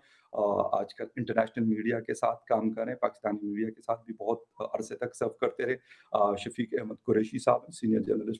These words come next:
from Turkey, आजकल, अ, वहाँ होते हैं और, अ, वहाँ की, अ, Anadolu जो news agency है, उनके लिए काम करते हैं, लेकिन वहाँ रहते हुए भी पाकिस्तान के जो political situation होती है या बाकी हालात होते हैं,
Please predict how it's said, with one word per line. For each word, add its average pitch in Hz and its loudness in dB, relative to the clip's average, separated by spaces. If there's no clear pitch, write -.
from 110 0
Turkey, 147 10
आजकल, 101 -2
अ, 107 2
वहाँ 107 10
होते 143 10
हैं 160 2
और, 104 8
अ, 98 2
वहाँ 113 4
की, 107 -2
अ, 95 -4
Anadolu 110 4
जो 107 -4
news 123 6
agency 131 6
है, 120 4
उनके 120 6
लिए 104 2
काम 139 12
करते 156 4
हैं, 151 4
लेकिन 151 12
वहाँ 143 12
रहते 135 6
हुए 143 8
भी 170 -4
पाकिस्तान 127 6
के 123 2
जो 110 0
political 127 4
situation 120 2
होती 135 -4
है 180 2
या 127 8
बाकी 131 6
हालात 135 10
होते 202 6
हैं, 208 6